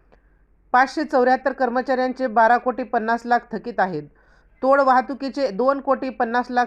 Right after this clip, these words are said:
शेतकऱ्यांचे थकीत आ-, ऊसाचे बिल तीन कोटी रुपये इतके देणे बाकी असताना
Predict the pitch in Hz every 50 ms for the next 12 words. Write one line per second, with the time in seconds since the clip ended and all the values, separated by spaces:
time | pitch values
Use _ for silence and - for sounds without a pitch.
0 | 240 - - 214 208 - - 240 233 240 240 233 254 240 233 - 233 214 226 233
1 | - 220 220 220 - _ _ _ _ 208 208 196 - 247 240 233 - 240 208 196
2 | 247 240 190 175 175 175 _ _ _ _ _ _ _ - - - - _ _ _
3 | _ _ _ _ _ _ _ _ _ _ 262 262 285 294 294 247 285 277 233 294
4 | 269 269 269 - - 269 262 262 220 196 - - 262 233 196 220 226 226 226 214
5 | - 190 185 208 208 208 - 247 185 190 208 - - 254 247 233 190 160 156